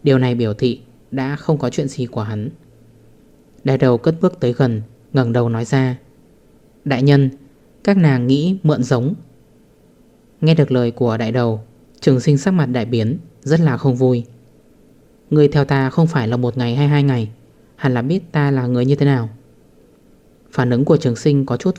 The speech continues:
vượt quá dự kiến của đại đầu. Đại đầu cẩn thận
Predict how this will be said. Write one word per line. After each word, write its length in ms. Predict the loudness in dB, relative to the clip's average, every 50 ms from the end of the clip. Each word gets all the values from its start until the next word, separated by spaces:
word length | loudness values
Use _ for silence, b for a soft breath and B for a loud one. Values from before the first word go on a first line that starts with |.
| -4
vượt 200 | -4 -4 -4 -4
quá 240 | -6 -6 -4 -4 -6
dự 200 | -6 -6 -6 -8 -6
kiến 280 | -4 -4 -4 -2 -2 -2
của 180 | 0 -2 0
đại 120 | -2 -4 -4
đầu. 300 | -2 -2 -2 -2 -4 -6 -10 -16 _ _ _ _ _ _ _ _ _ _ _ -4
Đại 140 | -2 0
đầu 180 | 2 2 2 2
cẩn 180 | 0 -2 -4 -4
thận 160 | -4 -6